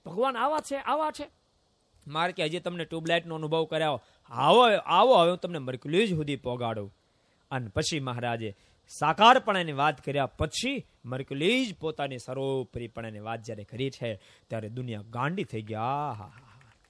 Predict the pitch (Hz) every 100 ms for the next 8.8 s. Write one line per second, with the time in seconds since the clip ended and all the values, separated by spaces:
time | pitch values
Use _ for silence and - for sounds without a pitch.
0 | _ _ _ _ _ _ _ _ _ _
1 | _ _ _ 165 202 233 214 - 151 131
2 | 131 120 113 151 175 127 110 117 113 107
3 | 143 - 113 - 139 104 104 - _ _
4 | _ _ _ - 135 131 131 165 160 135
5 | 143 147 139 131 113 117 151 147 139 131
6 | 120 123 120 101 - _ _ - - 160
7 | 143 139 131 113 107 127 131 120 117 110
8 | 101 107 139 156 110 110 110 98